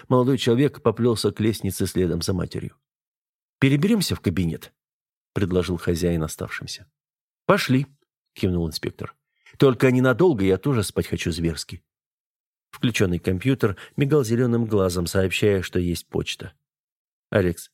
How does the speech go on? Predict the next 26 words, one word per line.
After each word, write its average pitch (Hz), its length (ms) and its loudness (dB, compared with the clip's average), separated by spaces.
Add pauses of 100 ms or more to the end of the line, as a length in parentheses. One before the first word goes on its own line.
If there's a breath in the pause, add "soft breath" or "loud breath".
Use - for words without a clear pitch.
взглянул, 113 520 0 (200 soft breath)
от - 120 -6
кого 131 220 4
письмо, 127 400 0
и 131 220 0
удивлённо 113 680 2 (240)
поднял 98 340 0
брови. 110 400 -4 (840)
«Однако. 143 640 0 (800)
Новый 123 300 6
клиент 131 460 2
просит 117 440 2
о 117 80 4
встрече 131 460 0
завтра 90 360 2
во 90 120 2
второй 95 280 2
половине 90 460 0
дня. 92 360 0 (640)
Мы 107 160 4
ещё 110 460 2
по 113 100 2
этому 113 420 2
делу 101 260 2
не 101 100 0
отчитались. 95 800 0